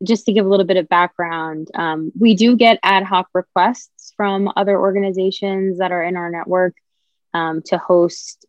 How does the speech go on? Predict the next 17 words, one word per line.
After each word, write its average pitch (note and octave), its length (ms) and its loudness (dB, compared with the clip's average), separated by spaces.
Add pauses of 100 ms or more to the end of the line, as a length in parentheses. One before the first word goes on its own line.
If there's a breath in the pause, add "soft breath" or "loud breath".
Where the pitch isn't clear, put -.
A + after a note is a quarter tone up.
a E3 160 -4
conversation, F3 840 -2
maybe E3 260 0
like D#3 200 -6
this B3+ 220 -2
one, A#3 340 2 (540)
um, D#3+ 460 -4
that E3 120 2
includes F3 460 2
a F3 60 0
presentation E3+ 880 -4
on D#3 680 -4 (360)
our F3+ 140 4
racial F#3 300 2
equity F3 300 -2
transformation. E3 1160 -6
Uh, D#3 300 0